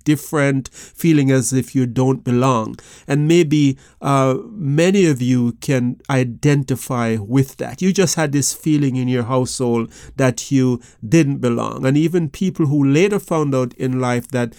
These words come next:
they weren't the biological child of their, their, their father would often say, "I knew that there was something that, that, that made me feel like I just didn't fit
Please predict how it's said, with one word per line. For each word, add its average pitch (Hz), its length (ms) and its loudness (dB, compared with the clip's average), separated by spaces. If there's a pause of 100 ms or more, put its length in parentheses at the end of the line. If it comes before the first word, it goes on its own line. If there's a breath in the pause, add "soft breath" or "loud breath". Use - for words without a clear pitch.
(180 loud breath)
they 151 120 4
weren't 156 300 2
the 147 60 -4
biological 127 840 -2 (160 soft breath)
child 131 640 0
of 131 240 -4
their, 123 400 0 (400 soft breath)
their, 131 340 4
their 131 260 0
father 135 720 0 (320 soft breath)
would 147 420 0
often 170 440 0
say, 127 260 0 (100)
"I 175 180 2
knew 180 480 4
that 170 280 0
there 151 140 4
was 139 200 2
something 151 840 -2 (260 soft breath)
that, 143 220 -2 (200)
that, 151 280 -2 (180)
that 151 220 -2
made 165 320 2
me 165 180 0
feel 156 320 -2
like 143 320 -2
I 143 120 0
just 139 380 -2
didn't 131 280 -2
fit - 400 -4